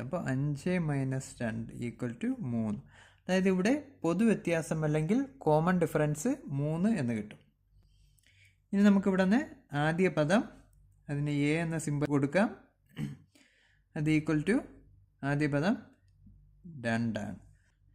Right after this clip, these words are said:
ഇനി നമുക്കറിയാം ഒരു സമാന്തര ശ്രേണിയിലെ n-ാം പദം അല്ലെങ്കിൽ nth ടേം കണ്ടുപിടിക്കാനുള്ള ഇക്വേഷൻ എ പ്ലസ് എൻ മൈനസ് വൺ into ഡി. നമുക്ക് nth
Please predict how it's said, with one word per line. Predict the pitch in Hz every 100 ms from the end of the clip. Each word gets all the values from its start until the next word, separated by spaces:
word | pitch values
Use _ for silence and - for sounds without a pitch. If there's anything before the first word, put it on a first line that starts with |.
| _ _ -
ഇനി | 196 247
നമുക്കറിയാം | 240 214 170 151 175 - -
ഒരു | 185 208
സമാന്തര | 190 170 190 220 233
ശ്രേണിയിലെ | 233 180 156 151 139 202 285 - _ _ _ _ _
n-ാം | - 180 190 214 247 233
പദം | 170 143 123
അല്ലെങ്കിൽ | 151 160 185 185 170
nth | 196 226 269
ടേം | 247 202 180
കണ്ടുപിടിക്കാനുള്ള | 160 160 156 160 151 143
ഇക്വേഷൻ | 139 156 156 220 311 - _ _ _ _ _ _ _ _ _ _ _ - 156
എ | 175 196 - -
പ്ലസ് | 226 277 - - - _ _ _ _ _ _ -
എൻ | 151 160 185 208
മൈനസ് | 214 202 180 175 - 147
വൺ | 139 139 139 135
into | 135 156 285 - - _ _ - - -
ഡി. | 117 110 - _ _ _ - _ -
നമുക്ക് | 143 147 220 302 - - - 147 160
nth | 180